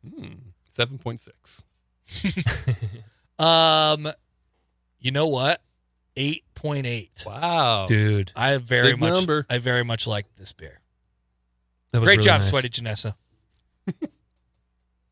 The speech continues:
Speaker 3: That's what that smell is on this can.
Speaker 1: By the way,
Speaker 2: <laughs>
Speaker 1: she's all caught up. She's gonna hear this tomorrow. She's
Speaker 2: Wow.
Speaker 1: completely caught up.
Speaker 2: Yeah.
Speaker 3: Wow.
Speaker 1: I believe last time we gave an update, she was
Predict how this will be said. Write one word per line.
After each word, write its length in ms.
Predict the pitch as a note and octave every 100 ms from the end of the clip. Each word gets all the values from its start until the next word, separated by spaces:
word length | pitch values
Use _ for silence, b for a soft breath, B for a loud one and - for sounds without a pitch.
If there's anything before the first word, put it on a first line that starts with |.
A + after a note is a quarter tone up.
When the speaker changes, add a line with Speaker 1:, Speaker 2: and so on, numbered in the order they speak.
| -
Speaker 3:
That's 140 | C3+ C3
what 80 |
that 120 | G#2 G2+
smell 260 | A2+ G2
is 120 | G2 G2
on 100 | G2+
this 120 | G2
can. 280 | - G#2+ A2
Speaker 1:
By 160 | - -
the 120 | C#4+
way, 240 | G4+ F3+
Speaker 2:
<laughs> 280 | A3+ - G#3+
Speaker 1:
she's 220 | B3 C#4+
all 140 | D#4+ A3
caught 240 | F#3 E3+
up. 180 | F#3+ B2+
She's 160 | - G#3
gonna 160 | A3
hear 160 | D3 F3
this 200 | B2+ -
tomorrow. 440 | - A#2 D3 F#2+ F2+ _ C3 - -
She's 140 | D#3
Speaker 2:
Wow. 40 | -
Speaker 1:
completely 540 | C3+ F#2+ D#3 D#3+ D#3
caught 220 | D3+ C#3+
up. 200 | B2 F#2+ _
Speaker 2:
Yeah. 140 | C#3+
Speaker 3:
Wow. 180 | B2+ D3
Speaker 1:
I 40 | G#2
believe 180 | D#3 C#3
last 200 | C3 C#3
time 120 | D3+
we 80 | C#3
gave 160 | C#3 C3+
an 60 |
update, 300 | C3+ C#3 D3
she 80 | C#3+
was 160 | B2+